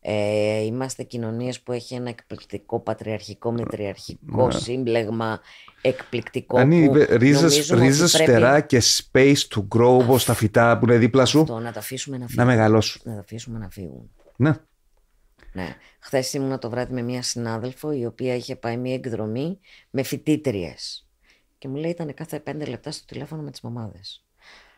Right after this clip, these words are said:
Speaker 1: Και τους είπα, "Κλείστε τα κινητά. Το βράδυ, όταν θα πάτε στο ξενοδοχείο, μπορείτε να μιλήσετε με τις μαμάδες σας. Δεν ήρθα αυτή την εκπαιδευτική εκδρομή με τις μαμάδες σας. Με εσάς την ήρθα και θα πρέπει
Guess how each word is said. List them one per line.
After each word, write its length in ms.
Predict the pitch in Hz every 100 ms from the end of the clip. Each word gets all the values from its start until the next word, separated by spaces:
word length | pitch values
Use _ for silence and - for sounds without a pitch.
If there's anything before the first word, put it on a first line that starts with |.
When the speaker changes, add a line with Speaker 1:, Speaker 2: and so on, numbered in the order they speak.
| _
Speaker 1:
Και 100 | -
τους 180 | 165 165
είπα, 280 | 165 180 180
"Κλείστε 380 | - 160 - 110
τα 100 | 104
κινητά. 640 | 101 98 95 107 123 160 - _
Το 120 | -
βράδυ, 240 | 113 143 160
όταν 160 | 165
θα 100 | 135
πάτε 200 | 127 143
στο 140 | 165 -
ξενοδοχείο, 720 | - 117 107 - 110 147 190 _ _ _ - -
μπορείτε 320 | - 139 156 147
να 100 | 117
μιλήσετε 380 | 104 104 -
με 80 | 104
τις 120 | 98
μαμάδες 400 | - 95 98 92
σας. 180 | - 90
Δεν 220 | 107 151
ήρθα 200 | 190 190
αυτή 180 | 120 110
την 160 | 101 87
εκπαιδευτική 640 | 82 - 85 - - -
εκδρομή 580 | 80 82 95 104 110 110 _ - _ _
με 140 | 131
τις 220 | 131 123
μαμάδες 560 | 127 110 110 107 104 104
σας. 320 | 117 131 - _ -
Με 180 | 123
εσάς 420 | 135 - 160 170 - _ _
την 220 | - 101 95
ήρθα 500 | 95 - 107 143 - _ _ - _ _
και 100 | 151
θα 200 | - 120
πρέπει 520 | - 147 - 202 196